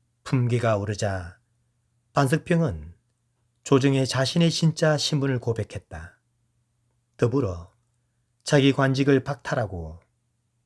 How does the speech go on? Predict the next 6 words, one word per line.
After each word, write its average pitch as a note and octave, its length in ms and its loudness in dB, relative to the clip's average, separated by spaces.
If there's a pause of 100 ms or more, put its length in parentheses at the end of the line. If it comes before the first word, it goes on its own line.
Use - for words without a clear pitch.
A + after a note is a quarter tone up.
(220)
주인집 B2+ 600 0
가족들에게 A#2+ 1000 -4 (480)
관직을 B2+ 680 0
줄 C#3+ 240 -2
것을 D#3 600 0
요청했다. F#2 760 -10